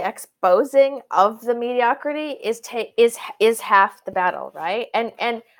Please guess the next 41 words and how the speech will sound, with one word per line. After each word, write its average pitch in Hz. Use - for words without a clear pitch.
again, 269
you 262
don't 277
wanna 311
do 247
any 220
kind 202
of 202
knee-jerk, 208
like, 180
as 208
I 202
say, 202
I 190
think 190
something 190
like 175
in 180
the 185
book, 175
"Use" 254
isn't 302
about 254
going 226
through 233
your 208
contacts 196
with 202
a -
machete, 185
right? 175
It's -
not 185
like, 175
"Bah, 247
she -
bores 190
me," 170
or 196
sh-, -
whatever, 180